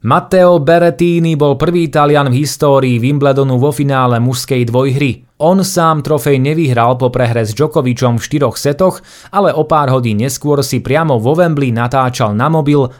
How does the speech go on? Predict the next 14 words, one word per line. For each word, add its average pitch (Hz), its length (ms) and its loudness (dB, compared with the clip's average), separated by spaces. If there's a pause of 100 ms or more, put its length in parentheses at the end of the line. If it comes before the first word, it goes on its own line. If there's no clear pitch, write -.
(120)
ako 175 320 -4
trofej 135 320 -2
preberá 120 480 -2
kapitán 127 560 -2
talianskych 147 640 -2
futbalistov 120 640 -4
Giorgio 117 400 -2
Chiellini. 123 640 -2 (320)
V 131 80 -8
ženskom 214 400 0
finále 180 480 2
neúspela 160 560 0
Karolína 156 640 -2
Plíšková, 156 640 0